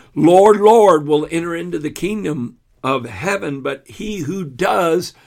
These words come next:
"The will of my Father, which is in heaven." Now, we've all missed the will of God in some way, either in a small way or a great way or a number of ways.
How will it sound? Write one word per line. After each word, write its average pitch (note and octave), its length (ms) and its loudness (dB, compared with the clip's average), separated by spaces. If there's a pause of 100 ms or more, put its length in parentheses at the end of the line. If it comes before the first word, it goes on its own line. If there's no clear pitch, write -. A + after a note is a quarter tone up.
(260)
"The E3+ 140 4
will F#3 640 6
of F#3+ 80 2
my E3 220 -6
Father, B2+ 520 -8 (100)
which C3 260 -6
is B2 180 -8
in B2 140 -8
heaven." A2 340 -10 (920)
Now, D#3+ 180 2
we've E3 200 2
all G#3+ 240 4
missed F#3 360 -2
the C#3+ 60 -4
will D3 260 0
of A#2+ 120 -6
God A2+ 400 -10 (560)
in C#3+ 220 0
some D#3+ 380 -2
way, F#2 380 -12 (260)
either C3+ 420 -4
in B2+ 240 -8
a A#2+ 100 -12
small C#3+ 480 -4
way C3+ 220 -2
or C3 180 -2
a B2 60 -6
great C#3+ 400 -2
way B2+ 320 -4
or B2 180 -4
a A#2 80 -8
number C#3 380 0
of B2 140 -8
ways. B2 560 -8